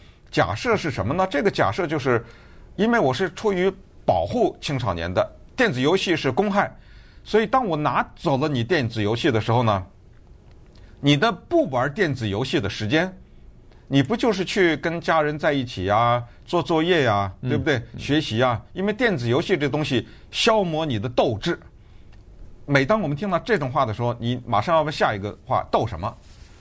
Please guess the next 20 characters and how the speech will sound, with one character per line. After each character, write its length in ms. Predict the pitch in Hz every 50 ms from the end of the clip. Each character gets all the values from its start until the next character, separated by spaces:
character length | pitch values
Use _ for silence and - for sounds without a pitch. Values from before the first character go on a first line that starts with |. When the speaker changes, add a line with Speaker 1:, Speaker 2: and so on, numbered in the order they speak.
| - -
Speaker 1:
好 160 | - 113 123
了， 200 | 156 170 160 - - -
我 180 | - 113 127 139
的 140 | 127 165 180
斗 220 | - 233 196 165
志 160 | 120 127 -
不 160 | - - 196
消 180 | 156 - 143 123
磨 160 | 120 107 101
了， 160 | 104 101 - - - -
现 200 | - - 180 160
在 80 | 147 160
你 80 | 127
去 120 | 113 - 143
斗 180 | - 185 151
吧， 160 | 107 107 98 - - - - - - - - - - - - - - -
斗 160 | - - 160 117
什 100 | 107 95
么 100 | 107 120
呀？ 120 | 123